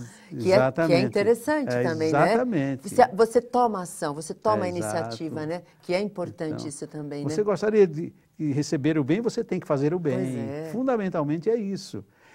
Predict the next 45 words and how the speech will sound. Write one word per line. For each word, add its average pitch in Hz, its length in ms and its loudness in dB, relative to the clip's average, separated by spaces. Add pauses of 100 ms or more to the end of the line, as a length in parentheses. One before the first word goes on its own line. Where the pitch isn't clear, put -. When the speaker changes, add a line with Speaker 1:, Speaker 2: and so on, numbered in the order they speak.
(160)
Speaker 2:
E 220 200 -2
diz, 320 180 -8
como 330 260 -2
é 247 40 2
que - 120 -6
isso - 160 -6
pode 175 240 -2
prejudicar 135 600 -4
o - 20 -6
serviço 123 400 -8
público, 147 400 -8 (180)
que 254 140 -6
quando 285 420 -2
você 151 240 -4
presta 135 280 -4
um - 20 -4
concurso, 147 480 -8
em 185 60 -6
qualquer 185 320 -2
parte 175 320 -6
da 147 100 -4
terra, 120 240 -6
você 131 220 -8
presta 127 260 -12
para 143 160 -10
ser 156 260 -10 (280)
um 190 100 -4
bom 139 420 -8 (380)
agente 123 420 -6
público, 107 380 -12
um 107 60 -8
bom 123 160 -8
Speaker 1:
Pois 208 100 -8
é, 160 60 -16
Speaker 2:
servidor 135 460 -4
público, 101 380 -10
Speaker 1:
verdade, 131 320 -18 (160)
Speaker 2:
e 156 120 2
não 160 140 2
um 254 120 -4
Speaker 1:
verdade. - 40 -8
Speaker 2:
carrasco 185 600 0
para 123 140 -2
a - 20 -6
sociedade. 107 720 -10